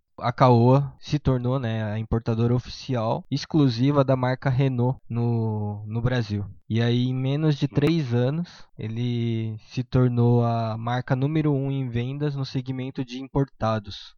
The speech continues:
se transformando na quinta, é, montadora no mercado nacional.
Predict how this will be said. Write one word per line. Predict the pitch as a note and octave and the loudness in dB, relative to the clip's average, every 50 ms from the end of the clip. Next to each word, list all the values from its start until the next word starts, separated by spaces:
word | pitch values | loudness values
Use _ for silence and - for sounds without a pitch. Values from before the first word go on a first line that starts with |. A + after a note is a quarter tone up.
| - - | -20 -20
se | - - | -18 -10
transformando | - A#2+ B2 B2 - - B2+ B2 B2 B2 B2+ C3 C3 | -6 -2 -2 0 2 2 0 2 2 0 2 2 0
na | B2+ B2+ A#2+ | 0 0 -2
quinta, | - - - C#3+ D3 D3+ - - D#3+ D3+ D3 D3 C#3+ C#3+ C#3+ C3+ C3 - | -4 -4 -6 -6 -6 -4 0 2 2 2 2 2 0 -2 -4 -6 -10 -10
é, | - A2 A2+ | -6 -4 -4
montadora | A2+ A#2 A#2+ A#2 - C3+ A#2+ G#2+ A2 A2+ A#2+ B2 B2+ B2+ | -2 -2 -2 0 0 0 0 0 0 0 0 0 0 -2
no | B2+ B2 B2 A#2+ A#2+ A#2+ A#2+ | 0 0 0 0 0 0 0
mercado | A#2+ B2 A#2+ A#2 - - A#2+ A#2 A#2 A#2 | -2 -2 -4 -4 -2 -2 -4 -2 -2 -4
nacional. | A#2+ A#2+ A#2 A2+ - C3 B2 A2+ G#2 G2+ G#2 | -4 -4 -4 -6 -4 -6 -6 -4 -4 -6 -6